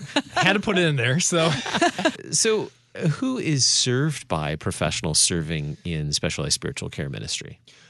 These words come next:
Speaker 1: Well, really, I mean, first and foremost is we wanna make sure that we, we are knowing what d-, the, the theology of what we're doing within chaplaincy type of work. So really, first and foremost, foremost, who's being served is the church at large.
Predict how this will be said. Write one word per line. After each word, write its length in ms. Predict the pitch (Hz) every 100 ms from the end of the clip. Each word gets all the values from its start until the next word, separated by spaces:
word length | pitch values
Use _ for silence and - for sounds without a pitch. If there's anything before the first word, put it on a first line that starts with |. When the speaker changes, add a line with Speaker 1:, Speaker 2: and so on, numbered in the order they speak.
| - -
Speaker 1:
Well, 180 | 165 165
really, 460 | 143 277 311 202
I 100 | -
mean, 120 | 160 147
first 400 | - 254 285 214
and 160 | 160
foremost 840 | 131 165 208 151 113 110 - - - -
is 500 | 156 151 143 131 - -
we 120 | 147 175
wanna 240 | 269 214
make 180 | 151 143
sure 220 | - 156
that 300 | 143 135 139
we, 440 | 135 131 123 120 117 _ _ _ _ _ _
we 220 | 147 147 165
are 100 | 147
knowing 520 | 135 170 214 190 147
what 340 | 147 135 - -
d-, 160 | 120 151 _ _ _ - 131
the, 340 | 147 131 127
the 160 | 135 127
theology 540 | - 160 165 190 165
of 80 | 151
what 120 | 139 139
we're 140 | 127
doing 540 | 117 123 117 104 120 - _ _ -
within 320 | 131 127 139
chaplaincy 520 | 131 120 120 120 - 117
type 260 | 120 120
of 60 | 117
work. 440 | 117 127 139 - _ _ - -
So 180 | - 165
really, 400 | 151 240 277 175
first 360 | - 180 214
and 100 | 165
foremost, 580 | 139 156 151 117 117 - -
foremost, 520 | - 185 151 127 -
who's 160 | 185
being 220 | - 165 143
served 400 | - 160 165 175
is 160 | 123
the 100 | -
church 400 | 113 - 147 147
at 140 | 117 -
large. 600 | 107 - - - -